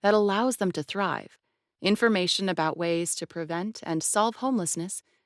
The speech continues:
is at melvilletrust dot org. And from the Doris Duke Foundation.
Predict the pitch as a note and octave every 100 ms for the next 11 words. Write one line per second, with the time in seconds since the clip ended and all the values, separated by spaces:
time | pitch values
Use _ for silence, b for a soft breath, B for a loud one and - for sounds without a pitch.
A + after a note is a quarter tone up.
0 | - G3 F3+ E3+ E3+ G3+ C4 G#3 G#3 G3+
1 | - F3 F3+ - - D#3+ E3+ D#3 C#3+ -
2 | - _ _ _ _ b b b b F#3
3 | F#3+ G3+ G#3+ G#3 G#3 A3+ A#3 D4+ D4+ -
4 | E3+ F3 - E3+ F#3 D#3 B2+ - - D#3+